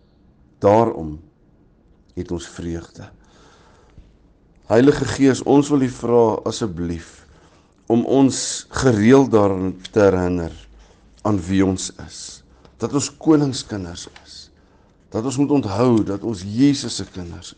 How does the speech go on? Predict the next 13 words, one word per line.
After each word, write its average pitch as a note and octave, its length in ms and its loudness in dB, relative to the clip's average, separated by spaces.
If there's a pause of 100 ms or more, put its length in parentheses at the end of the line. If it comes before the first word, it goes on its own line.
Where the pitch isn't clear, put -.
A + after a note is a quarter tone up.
is. - 140 -20 (680)
En B2 80 0
dat G2+ 220 0
dit B2 180 -2
vir B2+ 160 -6
ons A2 220 -2 (760)
vreugde C3+ 480 2
en A2 160 2
blydskap F2 640 -10
bring. E2 160 -18 (880)
Asseblief, F2+ 560 -8
ek D3+ 160 -8
wil D3+ 80 -4